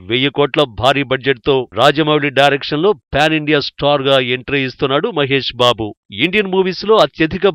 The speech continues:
భారీ బడ్జెట్ చిత్రంగా ఈ చిత్రం నిలుస్తోంది. ఫారెస్ట్ బ్యాక్ డ్రాప్ లో అడ్వెంచరస్ థ్రిల్లర్ గా ఈ మూవీని తెరకెక్కిస్తున్నారు. వరల్డ్ వైడ్ గా అత్యధిక స్క్రీన్స్ పై రిలీజ్ చేయడానికి ప్లాన్ చేస్తున్నారు నిర్మాతలు. ఈ మూవీ ప్రీ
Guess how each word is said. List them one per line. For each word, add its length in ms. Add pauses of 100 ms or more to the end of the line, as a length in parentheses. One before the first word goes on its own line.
భారీ 280
బడ్జెట్ 360
చిత్రంగా 460
ఈ 40 (120)
చిత్రం 340
నిలుస్తోంది. 580 (260)
ఫారెస్ట్ 420 (120)
బ్యాక్ 220
డ్రాప్ 260
లో 60 (160)
అడ్వెంచరస్ 640 (160)
థ్రిల్లర్ 400
గా 80 (260)
ఈ 40 (100)
మూవీని 320 (180)
తెరకెక్కిస్తున్నారు. 840 (300)
వరల్డ్ 300
వైడ్ 220
గా 160
అత్యధిక 480 (100)
స్క్రీన్స్ 460
పై 80 (100)
రిలీజ్ 300
చేయడానికి 400 (120)
ప్లాన్ 300
చేస్తున్నారు 480 (160)
నిర్మాతలు. 520 (280)
ఈ 40 (100)
మూవీ 220 (180)
ప్రీ 160